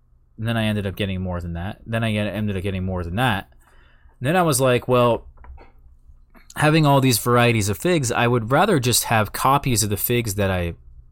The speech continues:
like a lot and do well a lot."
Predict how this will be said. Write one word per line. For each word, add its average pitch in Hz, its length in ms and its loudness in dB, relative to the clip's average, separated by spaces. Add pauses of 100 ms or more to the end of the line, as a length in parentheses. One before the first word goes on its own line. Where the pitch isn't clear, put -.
(240)
like - 560 -4 (540)
a - 80 -6
lot 90 380 -2 (380)
and 101 200 -4
do 120 160 2
well 85 320 -4 (160)
a - 80 -8
lot." 78 380 -12